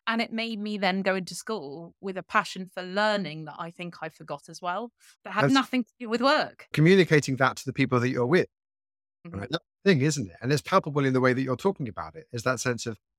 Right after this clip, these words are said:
Speaker 2: I've recognized in myself my love of learning. That's why I'm in teaching. That's my passion. It's not the subject. It's that,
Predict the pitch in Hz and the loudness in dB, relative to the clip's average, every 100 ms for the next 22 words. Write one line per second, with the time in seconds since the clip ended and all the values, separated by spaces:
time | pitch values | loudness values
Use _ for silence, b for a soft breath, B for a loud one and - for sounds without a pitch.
0 | _ _ _ _ _ 135 131 180 170 151 | _ _ _ _ _ -2 0 0 0 0
1 | 135 135 127 117 127 110 117 113 113 107 | 0 0 -4 -2 -4 -4 -8 -6 -6 -6
2 | 98 101 90 101 147 - 139 127 117 107 | -8 -8 -8 -8 -8 0 0 0 -2 -6
3 | - 87 - 110 151 139 113 - 90 - | -10 -12 -8 -4 -4 -4 -8 -8 -10 -8
4 | 120 - _ _ _ _ _ - 143 139 | -10 -10 _ _ _ _ _ -8 -6 -6
5 | - - 127 101 131 131 123 - 113 | -4 -4 -2 -6 -6 -4 -6 -6 -8